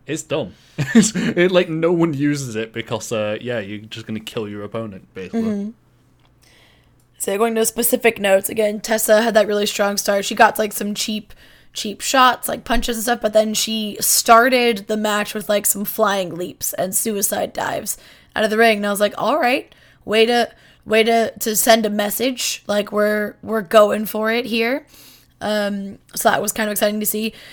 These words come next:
Speaker 2: And again, because she had the strong start, I wrote, "So if my normal prediction or my rules hold, then Mercedes should win."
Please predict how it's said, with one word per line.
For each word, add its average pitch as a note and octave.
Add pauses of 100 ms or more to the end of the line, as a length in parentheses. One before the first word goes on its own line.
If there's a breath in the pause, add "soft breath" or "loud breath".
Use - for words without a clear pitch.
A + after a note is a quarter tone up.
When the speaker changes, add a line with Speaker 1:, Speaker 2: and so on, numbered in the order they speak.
(140 loud breath)
Speaker 2:
And B3
again, B3
because A#3
she -
had G#3+
the A3
strong G#3+
start, C4
I A3
wrote, G#3
"So G#3+
if G#3+
my G#3+
normal G#3+ (240 soft breath)
prediction G#3
or G3+
my G3
rules G3+
hold, G3+
then G#3
Mercedes G#3+
should G3
win." G#3